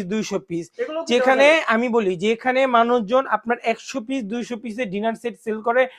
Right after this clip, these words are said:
Speaker 1: অনেক হাই রেঞ্জে, আমরা একশো দুই পিসের ডিনার মাত্র বারো হাজার পাঁচশো টাকায় দিব। একশো দুই পিসের ডিনার বারো হাজার পাঁচশো, কোনো চামচ, চামচ, হাফ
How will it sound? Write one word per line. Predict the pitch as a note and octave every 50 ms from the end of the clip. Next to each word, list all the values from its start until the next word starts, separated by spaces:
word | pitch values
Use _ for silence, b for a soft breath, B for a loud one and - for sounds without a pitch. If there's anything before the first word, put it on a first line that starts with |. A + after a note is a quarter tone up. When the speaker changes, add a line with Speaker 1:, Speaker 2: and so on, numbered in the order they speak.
| b b b _
Speaker 1:
অনেক | D#4 E4 E4 D#4+ - -
হাই | F3+ G#3 G3+ G3
রেঞ্জে, | F#3 F#3+ F#3 F3+ F3 D#3 E3 E3 D#3+ b b b b b b
আমরা | - G#3 A3+ A#3+ B3 B3 C4+ D4
একশো | C4+ A#3+ B3+ A#3 - - - C4+
দুই | A3 A3+ B3+ B3+ A3 -
পিসের | B3+ A#3 - A#3+ A#3+ G3+ F3
ডিনার | F#3 G3+ A3 A#3 B3+ B3+
মাত্র | A3 G#3 A3 G#3+ - _ - B3+
বারো | A3+ F#3 G3 G3 G3+ G#3+
হাজার | G#3 G#3+ G#3 G#3
পাঁচশো | G3+ - G3+ - - - F#3
টাকায় | D#3 D#3+ D3 C#3 D#3 D#3 D3
দিব। | D3+ C#3+ D#3+ F3 F3 - _ _ _ _ _ _ _ _ _ _ _ _
একশো | - G#3 A#3 A3+ - - - - D4 D4+ A#3 G#3+
দুই | C4+ C4+ C4+ C4 -
পিসের | - A#3+ A3 - B3+ B3 A3+ F3+
ডিনার | E3 F#3+ G3+ G#3 A3+ B3 C4+ C4
বারো | G3+ G3+ G3+ G#3 A3+
হাজার | G#3 A3 G#3+ A3 A#3 A#3 A3+ -
পাঁচশো, | A3+ G#3 - - - - G3+ F#3 F#3 b b b b b
কোনো | - B3 B3+ C4 C4
চামচ, | B3+ B3+ - B3 B3 B3 B3 A#3+ B3 B3+ B3 - - _
চামচ, | B3 A#3 A#3 A#3 A#3+ B3+ A#3+ -
হাফ | - - G3+ G#3 G#3